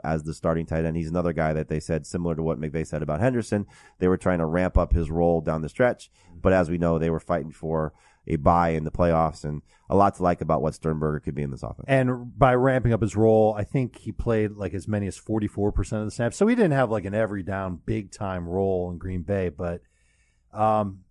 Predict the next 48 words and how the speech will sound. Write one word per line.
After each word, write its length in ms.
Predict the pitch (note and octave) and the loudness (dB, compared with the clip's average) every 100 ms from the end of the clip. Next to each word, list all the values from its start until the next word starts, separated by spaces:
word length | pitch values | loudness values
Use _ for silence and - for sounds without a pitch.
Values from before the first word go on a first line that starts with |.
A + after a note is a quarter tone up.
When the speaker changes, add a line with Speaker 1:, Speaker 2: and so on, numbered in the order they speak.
| _ _ _ | _ _ _
Speaker 2:
at 140 | G#2 F#2 | -10 -2
Texas 300 | B2+ G#2+ A2 | -2 -2 -2
A 60 | |
and 140 | B2 C3 | 0 2
M, 280 | B2 A2 G2+ | 0 -2 -8
I've 120 | G2 | -2
said 120 | A#2 | -2
it 80 | G2+ | -2
before, 260 | - A2+ | 0 2
he 60 | G2+ | 2
looked 160 | G2 G#2 | 0 -2
like 120 | G2+ | -4
a 40 | |
man 300 | G2 G2+ G2 | -2 -4 -6
among 240 | F#2+ F#2 F2+ | -6 -6 -4
boys. 480 | F#2 F2+ F2 - _ | -2 -2 -4 -10 _
Definitely 320 | A#2 G2 A2+ G2 | -4 -2 -2 -2
had 140 | F#2+ | -2
that 180 | G2 F#2+ | -4 -4
Gronkowski 680 | G2+ F#2+ - G2 F#2 - F2+ | -6 -6 -4 -4 -4 -6 -10
appeal. 500 | - G#2+ F#2 D#2+ D#2 _ _ _ | -8 -6 -6 -6 -12 _ _ _
And 120 | G#2 | -14
so, 140 | - C#3+ | -4 -2
yeah, 180 | F3 C4 | -2 -4
if 120 | - | -4
he 80 | F2+ | -6
can 120 | F#2+ | -4
take 260 | A#2 A#2 | -2 0
that 180 | C3+ B2 | 0 -2
step 360 | - D#3 D#3 - | 0 2 2 2
in 120 | G#2 | -4
his, 360 | G2+ - - _ _ - | -4 -8 -20 _ _ -12
in 120 | G#2 | -10
his 160 | G2+ | -6
second 260 | - B2 B2 | -2 -2 0
offseason, 680 | B2 C3+ - G2 F#2+ F2+ F2 - - _ _ _ _ | -2 -4 -6 -8 -8 -10 -12 -16 -20 _ _ _ _
he 180 | G#2+ F#2+ | -14 -12
could 260 | - A#2+ F#2+ | -6 -6 -4
be 160 | G#2 | -6
very, 440 | F2 F#2+ G2+ G2 F2+ | -6 -4 -4 -4 -6
very 260 | F#2 F2+ | -6 -6
good. 320 | D#2+ F2 E2+ - - | -6 -8 -8 -12 0
That's 220 | F#3+ F#3 | 2 4
why 180 | A#3 G3+ | 6 6
I 60 | F3+ | 6
was 160 | D3 | 4
a 60 | C#3+ | 2
little 400 | C#3 C3 A#2+ | 2 2 0